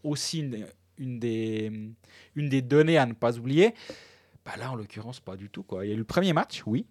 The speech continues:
la première ligne de Fribourg a fait le job, les lignes derrière ont, ont, ont géré, mais retour de Rudd, retour de Richard, ça fait deux plus d'un côté, Walzer en moins de l'autre. Bah, en fait, cette donnée-là, elle est complètement inversée.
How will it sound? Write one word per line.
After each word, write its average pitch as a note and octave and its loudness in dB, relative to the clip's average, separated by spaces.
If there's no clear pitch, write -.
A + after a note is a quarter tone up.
la A2+ 4
première C#3+ -2
ligne D#3 -2
de C#3 0
Fribourg C#3+ -6
a B2 -4
fait C3+ -4
le B2+ -4
job, C3+ 2
les A#2+ -4
lignes C3 -4
derrière C3 0
ont, A2+ -10
ont, A2+ -8
ont A#2 -6
géré, B2 0
mais A#2 -2
retour C#3 -2
de C#3 2
Rudd, C3+ 6
retour A#2+ -6
de A#2+ -4
Richard, B2 2
ça - -10
fait A2+ -2
deux C3+ 4
plus D#3+ -2
d'un C#3+ 6
côté, C#3+ 2
Walzer C3+ 4
en C#3 0
moins C3+ 2
de B2+ 4
l'autre. B2 2
Bah, A2 -4
en G#2+ -4
fait, C3+ -6
cette A2 -4
donnée-là, A#2+ 2
elle A2+ 0
est - -6
complètement B2+ -2
inversée. A#2 0